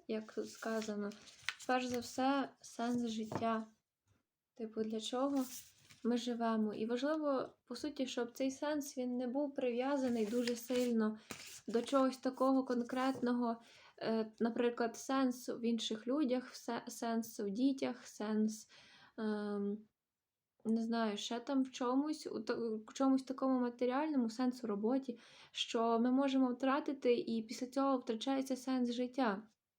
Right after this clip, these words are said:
І це не дуже правильно. Потрібно, ймовірно, щоб сенс життя, він був такий більш ас-, абстрактний, і, ем, щоб ми могли як-, якби його, щоб він був пов'язаний з нами, це по-перше,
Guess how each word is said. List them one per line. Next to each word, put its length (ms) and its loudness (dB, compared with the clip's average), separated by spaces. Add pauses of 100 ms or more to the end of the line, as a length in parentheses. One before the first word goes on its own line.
(380)
І 120 2
це 360 2 (380)
не 160 6
дуже 320 4
правильно. 580 2
Потрібно, 560 0
ймовірно, 600 6 (480)
щоб 240 -2
сенс 320 2
життя, 380 2
він 220 6
був 180 0
такий 320 0
більш 340 0
ас-, 260 -6
абстрактний, 1040 -2 (520)
і, 440 0 (200)
ем, 420 -2 (1200)
щоб 220 4
ми 160 8
могли 600 6
як-, 420 -2
якби 420 2
його, 440 2 (320)
щоб 200 2
він 160 6
був 140 4
пов'язаний 600 4
з 100 -2
нами, 460 2
це 140 -10
по-перше, 720 -6